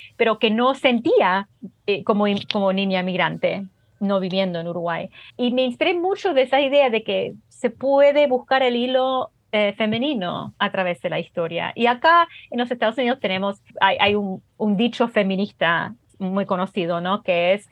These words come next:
eh, "Lo personal es político", ¿no? Y entonces pensando en estos momentos políticos, que la guerra, que la dictadura, que la revolución, que los movimientos,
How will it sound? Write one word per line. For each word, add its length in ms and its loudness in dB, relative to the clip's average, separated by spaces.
eh, 180 -4
"Lo 220 2
personal 480 2
es 120 0
político", 640 -6
¿no? 300 -8
Y 380 2
entonces 400 4
pensando 600 2
en 160 0
estos 240 0
momentos 420 -2
políticos, 880 0
que 120 -4
la 160 0
guerra, 400 4
que 160 -6
la 160 -4
dictadura, 440 2
que 120 -6
la 100 -2
revolución, 800 0
que 80 -4
los 120 -2
movimientos, 580 0